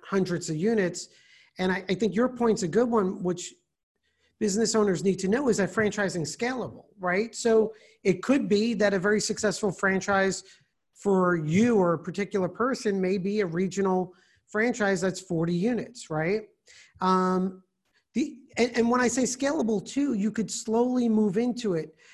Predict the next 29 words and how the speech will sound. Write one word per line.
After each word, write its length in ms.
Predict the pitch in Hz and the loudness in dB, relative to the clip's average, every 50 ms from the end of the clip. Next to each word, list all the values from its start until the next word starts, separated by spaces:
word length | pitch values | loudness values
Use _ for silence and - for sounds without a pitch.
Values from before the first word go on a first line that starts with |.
| - _ - | -20 _ -4
Year 240 | 196 214 233 226 | 0 4 4 4
one, 520 | 202 185 185 214 214 226 240 247 247 269 311 | 4 4 4 4 4 4 4 2 0 -2 -2
you 120 | 208 190 | -2 -4
focus 380 | - - 214 202 196 214 185 - | 0 0 0 0 0 -2 -2 -2
on 120 | 196 190 | 0 0
that 140 | 185 185 180 | 0 0 0
organic 500 | 185 180 175 170 208 208 208 208 202 202 | 0 -2 0 -2 -2 0 0 -2 -2 -2
growth. 420 | - 208 202 202 202 202 196 - - - | -4 -2 -2 0 0 -2 -4 -6 -10 -8
Year 260 | 175 175 180 170 160 | -4 -2 -2 -2 -2
two, 420 | 165 - - 240 233 226 220 208 | -6 -8 -6 -4 -2 -2 -2 -4
start 300 | 190 - - 202 190 185 | -6 -4 -4 -4 -4 -4
scaling 460 | - - - 208 196 190 190 190 190 | -6 -8 -6 -4 -2 -2 -2 -2 -2
out 220 | 180 175 180 185 190 | -4 -4 -6 -6 -6
more 300 | 185 180 180 185 180 175 | -4 -4 -2 -2 -2 -2
and 120 | 170 170 | -2 -2
more. 420 | 175 196 208 202 185 147 143 143 - _ - - - - _ _ | -2 -2 -2 -2 -4 -6 -8 -10 -14 _ -20 -20 -20 -20 _ _
So 120 | - 226 | -2 0
I 60 | 214 | 0
do 180 | 208 180 262 269 | 2 2 2 2
think 220 | 269 269 247 196 | 2 0 0 0
it's, 220 | 208 208 196 - - | 0 -2 -2 -4 -4
it, 220 | - 202 226 247 - - | -4 -4 -4 -4 -8 -6
it's, 300 | 214 202 185 185 - - | -4 -4 -4 -4 -4 -2
um, 440 | 190 180 175 170 170 170 175 175 - _ _ _ _ _ _ _ _ | -2 0 0 0 -2 -2 -4 -8 -14 _ _ _ _ _ _ _ _
there 140 | - 208 233 | -2 0 0
is 180 | 269 254 - - | 2 0 -2 0
scalability, 880 | - 262 254 254 254 226 170 185 180 165 175 180 180 196 214 220 185 | 2 2 4 4 4 2 2 0 0 0 -2 -2 -2 -4 -4 -6 -6
but, 320 | 165 233 233 226 233 208 175 | -4 -4 -4 -4 -8 -10 -6
but 200 | 226 233 226 | -6 -6 -6